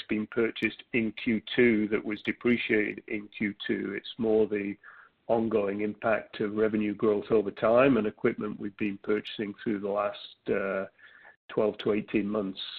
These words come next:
Um, a lot of that growth coming in the civil sector where there's, uh, you know, high, uh, equipment components and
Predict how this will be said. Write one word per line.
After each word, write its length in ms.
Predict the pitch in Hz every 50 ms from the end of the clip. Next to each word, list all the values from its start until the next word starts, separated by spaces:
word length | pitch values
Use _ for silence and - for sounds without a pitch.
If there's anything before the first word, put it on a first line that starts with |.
| - - -
Um, 680 | - 101 98 98 95 98 98 98 98 98 98 98 95 - _ _ _ _ -
a 40 | 113
lot 180 | 117 123 120
of 40 | 104
that 180 | 104 110 - -
growth 300 | - 117 107 107 98 - - - -
coming 400 | - 113 113 107 104 107 104 - -
in 520 | 123 117 110 107 107 104 101 101 104 107 - _ - - - - - - _ _ -
the 60 | 101 - -
civil 260 | 135 123 113 110 107 - -
sector 380 | 120 113 - - - - 113
where 240 | 104 104 104 101 101
there's, 280 | 98 104 101 98 98 - - - - -
uh, 720 | 110 101 98 98 98 92 98 98 98 98 98 95 98 98 98 - _
you 100 | - 113
know, 140 | 101 98 98 -
high, 480 | - 104 104 104 98 101 101 98 101
uh, 300 | 101 98 95 98 - - - -
equipment 440 | - - - - - 113 110 98 - -
components 600 | - 107 98 - 110 107 101 101 98 98 95 - - -
and 80 | 98